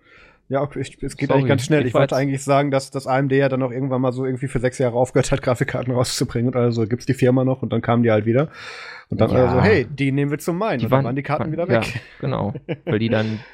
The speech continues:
Speaker 2: da
Speaker 1: Ja.
Speaker 2: besser waren. Also zum Zocken nicht so geil, aber zum Meinen gut.
Speaker 1: Ja, aber Hauptsache an Gamer gerichtet. Egal, Dell X P S dreizehn.
Speaker 2: Ja. Genau.
Speaker 1: Ähm, meine, meine Prediction, bevor du in die Detail gehst, ähm, an der Dell X P S Lineup, ich glaub, das letzte Modell hab ich sogar geschrieben, ähm,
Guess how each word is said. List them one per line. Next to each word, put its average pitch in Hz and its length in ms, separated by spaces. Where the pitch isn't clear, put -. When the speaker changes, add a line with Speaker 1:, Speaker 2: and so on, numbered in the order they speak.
Speaker 2:
da 131 240
Speaker 1:
Ja. 208 80
Speaker 2:
besser - 280
waren. 95 380
Also 113 160
zum 113 220
Zocken - 260
nicht 135 140
so 147 120
geil, 143 300
aber 113 380
zum 117 160
Meinen 131 320
gut. 113 240
Speaker 1:
Ja, - 160
aber - 160
Hauptsache 139 300
an 135 100
Gamer 135 240
gerichtet. 123 340
Egal, 180 380
Dell 190 320
X 190 160
P - 80
S 175 180
dreizehn. 151 380
Speaker 2:
Ja. 110 160
Genau. 143 300
Speaker 1:
Ähm, 139 240
meine, 180 280
meine 202 220
Prediction, 196 420
bevor 175 240
du 185 60
in 170 100
die 160 100
Detail 156 360
gehst, 110 340
ähm, 147 500
an 151 120
der 151 100
Dell 170 160
X - 140
P - 80
S 165 200
Lineup, 156 280
ich 120 60
glaub, 123 160
das 113 300
letzte 131 220
Modell 135 220
hab 131 120
ich 131 80
sogar 120 200
geschrieben, 113 480
ähm, 135 540